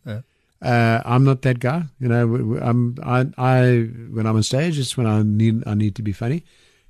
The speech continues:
Speaker 2: But in, you know, from a day-to-day basis, I, th-, I always see funny things, and it's because of the way my mind works. You know, you always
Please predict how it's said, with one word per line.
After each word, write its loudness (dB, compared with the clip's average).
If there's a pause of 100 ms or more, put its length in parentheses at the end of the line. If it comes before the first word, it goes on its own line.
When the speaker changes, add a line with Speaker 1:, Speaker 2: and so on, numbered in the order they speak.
(140)
Speaker 2:
But 6 (380)
in, 4
you 0
know, 2 (260)
from 0
a 0 (360)
day-to-day 4
basis, -6
I, -6
th-, -8
I -6
always 4
see 0
funny -4
things, -2
and -2
it's -8
because 2
of 2
the 2
way 2 (200)
my -2
mind 2
works. -6
You -4
know, -6
you -2
always -2